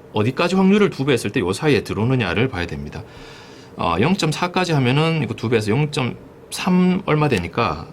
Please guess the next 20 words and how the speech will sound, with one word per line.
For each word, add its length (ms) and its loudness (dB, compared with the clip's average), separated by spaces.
아, 160 -6
들어오질 320 -2
않죠. 520 -2
그러면 340 -2
영점오일 1200 2
때 100 4
지금 220 -4
가능합니다. 420 -10
얘가 200 0
영점오가 580 0
돼야 220 -4
돼요. 260 -6
그럼 140 -4
시그마가 600 0
이가 280 0
됩니다. 320 -8
시그마는 560 -6
이. 200 -6
자, 160 -6
그래서 680 -2